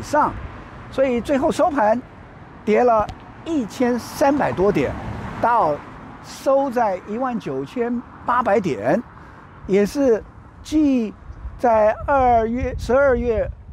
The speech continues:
二十四号，二零一八年以来S and Pfive hundred的最低点，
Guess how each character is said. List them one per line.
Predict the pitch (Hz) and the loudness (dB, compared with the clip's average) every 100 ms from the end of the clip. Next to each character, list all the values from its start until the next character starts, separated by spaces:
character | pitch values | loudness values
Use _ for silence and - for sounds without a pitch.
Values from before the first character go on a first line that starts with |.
| - | -4
二 | 262 | -2
十 | - 208 | -2 -6
四 | - 214 | -4 -2
号， | 254 220 - - | 2 2 0 -2
二 | 226 | -2
零 | 190 196 | -2 -2
一 | 226 | -2
八 | 226 233 | 0 0
年 | 226 214 | 0 -2
以 | 208 117 | -2 -4
来 | 98 117 170 - | -2 0 -2 -2
S | - 214 214 | -4 -2 0
and | 208 | 0
Pfive | - 277 262 240 226 | 4 4 4 0 2
hundred | 226 202 | 2 2
的 | 165 165 | 0 0
最 | 311 285 | 0 0
低 | 277 330 | 2 2
点， | - 131 - | 2 0 -2